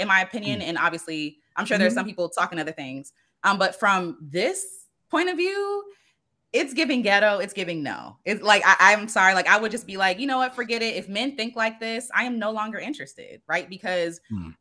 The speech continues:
Speaker 1: what, what men, what men are supposed to be as husbands, right? Like, we, we list all these different things, like, yeah, protector, provider, all these other, all this other stuff. And a lot of men are not willing to become that man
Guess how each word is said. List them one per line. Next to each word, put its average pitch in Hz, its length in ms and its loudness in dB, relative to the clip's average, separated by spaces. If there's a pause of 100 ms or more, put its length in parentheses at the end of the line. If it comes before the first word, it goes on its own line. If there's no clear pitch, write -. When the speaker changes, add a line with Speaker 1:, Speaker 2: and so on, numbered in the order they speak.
Speaker 1:
what, 226 340 2 (120)
what 233 220 0
men, 196 680 -6 (220)
what 202 220 -2
men 202 220 -2
are 220 60 0
supposed 214 380 -6
to 175 60 -12
be 175 240 -10
as 156 720 -4 (440)
husbands, 147 680 -4
right? 180 400 -2 (320)
Like, 196 220 2
we, 220 120 -6
we 220 160 -4
list - 180 -2
all 214 80 0
these 208 140 -8
different 196 260 -8
things, 180 180 -6
like, 175 140 -2
yeah, 254 120 -2
protector, 185 320 -6
provider, 156 400 -2
all 160 120 -2
these 165 140 -6
other, 156 180 -6
all 185 80 -2
this 175 120 -10
other 160 140 -8
stuff. 240 400 -2 (380)
And 208 100 -2
a 208 40 0
lot 220 180 6
of 226 80 -4
men 214 140 -2
are 208 40 -2
not 196 240 4
willing 190 220 0
to - 100 -8
become 151 720 -4 (540)
that 175 400 0
man 165 760 -4